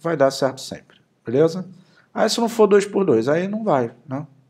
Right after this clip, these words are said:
Mas como cai em prova? Desse jeitinho que eu acabei de ensinar. Vamos lá.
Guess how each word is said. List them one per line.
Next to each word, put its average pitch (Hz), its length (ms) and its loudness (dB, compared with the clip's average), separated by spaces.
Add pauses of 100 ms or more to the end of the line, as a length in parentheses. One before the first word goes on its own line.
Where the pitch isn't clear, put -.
(1700)
Mas 156 240 0
como 165 260 0
cai 160 180 4
em 151 60 -10
prova? 110 280 2
Desse 156 200 -2
jeitinho 240 380 -4
que 120 80 -4
eu 123 40 4
acabei 120 260 2
de - 100 -8
ensinar. - 260 -10 (600)
Vamos 175 220 8
lá. - 280 2